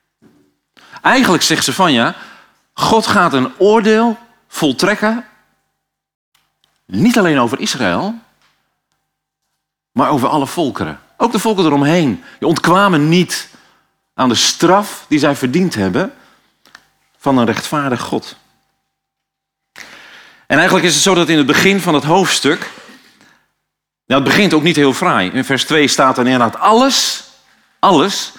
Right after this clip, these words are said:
zal ik van de aardbodem wegvagen," spreekt de Heer. "Mens en dier zal ik wegvagen."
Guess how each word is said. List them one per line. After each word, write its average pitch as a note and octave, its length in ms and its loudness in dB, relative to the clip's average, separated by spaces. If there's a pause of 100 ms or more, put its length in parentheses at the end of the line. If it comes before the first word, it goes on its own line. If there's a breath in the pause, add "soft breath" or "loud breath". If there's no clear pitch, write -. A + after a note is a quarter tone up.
(140 loud breath)
zal G#3+ 340 2
ik G#3 80 -2
van C#3+ 160 -2
de C3 80 2
aardbodem D#3 640 2
wegvagen," B2 760 0
spreekt A2 400 -2
de G2 60 -6
Heer. E2+ 200 0 (280 loud breath)
"Mens F3 480 2
en C#3 300 0
dier D#3+ 300 0
zal E3 200 -2
ik C#3+ 80 -2
wegvagen." C3+ 800 -6